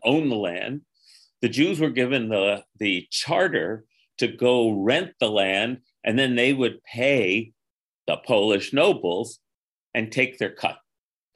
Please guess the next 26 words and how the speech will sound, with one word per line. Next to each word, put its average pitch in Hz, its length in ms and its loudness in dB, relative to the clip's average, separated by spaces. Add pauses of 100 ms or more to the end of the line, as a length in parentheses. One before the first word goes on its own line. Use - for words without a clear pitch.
(300)
And 127 180 0
so 139 640 2 (1300)
in 143 140 0
addition 156 560 0
to 123 200 2
the 104 400 -4
cla-, 139 500 0
to 120 140 0
the 104 160 0
intense 135 600 -4
anti-Semitism 123 800 -4
of 95 120 -6
the 117 80 -6
Christian 117 520 -6
church, 175 540 -2 (400)
there's 120 260 2
that 107 280 -2 (100)
famous 131 560 0
economic, 120 920 0 (720)
uh, 98 380 4
reality 107 600 0
that 113 200 -6
the 104 60 -12
Jews 139 360 2
could 120 220 -4
only 120 400 -4